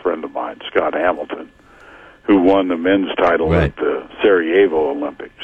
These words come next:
Speaker 2: Mm-hmm.
Speaker 1: And we were watching this circus, uh, before the actual competition. And, and Scott looked down. I, s-, I swear this is true. C B S News had six reporters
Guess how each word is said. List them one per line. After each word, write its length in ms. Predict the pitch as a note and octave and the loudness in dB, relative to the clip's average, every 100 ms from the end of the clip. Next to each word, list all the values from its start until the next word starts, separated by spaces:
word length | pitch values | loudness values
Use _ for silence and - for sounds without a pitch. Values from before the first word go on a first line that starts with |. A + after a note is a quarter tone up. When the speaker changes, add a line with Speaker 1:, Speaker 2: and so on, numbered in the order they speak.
| - | 0
Speaker 2:
Mm-hmm. 360 | D#2 D2+ F#2 - - _ | 4 4 2 -2 -20 _
Speaker 1:
And 140 | - F#2+ | 0 4
we 140 | B2+ | 4
were 140 | E3 B2 | 4 2
watching 640 | F#2 G2 C3 - A2 F#2+ | 2 2 2 -2 -8 -8
this 160 | E2 D#2+ - | -8 -10 -4
circus, 420 | G#2 F#2+ - - - - - | -2 -2 -6 -12 -12 -14 -12
uh, 300 | C#2 C#2 - - _ _ _ - | -8 -8 -10 -14 _ _ _ -2
before 440 | - - A#2+ A2+ | -2 2 4 4
the 180 | G2 F#2 | 2 -2
actual 340 | F#2+ - E2+ | -2 -4 -8
competition. 760 | - E2+ - - - - - - _ _ _ - - _ _ _ _ | -8 -8 -6 -6 -6 -8 -10 -16 _ _ _ -20 -20 _ _ _ _
And, 380 | - F2+ F2 F2 | -2 0 -2 -6
and 300 | - F2+ E2+ - | -4 -4 -4 -6
Scott 340 | - A2+ B2 - | -2 0 -2 -6
looked 220 | G2+ - | -8 -4
down. 260 | F#2+ F2+ F2 | -4 -4 -4
I, 140 | F#2 | -4
s-, 40 | - - | -4 -4
I 300 | - - - | -2 -2 -4
swear 280 | G#2+ A#2+ A#2+ | 2 4 4
this 200 | G#2 F#2+ - | 0 -4 -6
is 100 | F2 - - | -12 -10 -8
true. 240 | - - _ _ _ _ _ _ _ _ - - | -8 -10 _ _ _ _ _ _ _ _ -8 0
C 100 | B2+ | 0
B 200 | B2+ A#2+ | 4 4
S 240 | A2 G2+ F#2 | 2 0 -4
News 420 | F#2 F2 E2 D#2+ | -2 0 -2 -4
had 220 | E2+ D#2 - - - - | -4 -6 -4 -4 -2 0
six 180 | A#2+ - - - - _ _ _ - | 0 -2 -6 -6 -14 _ _ _ -2
reporters 720 | - - A2 G2 - E2+ | -2 0 0 2 0 -6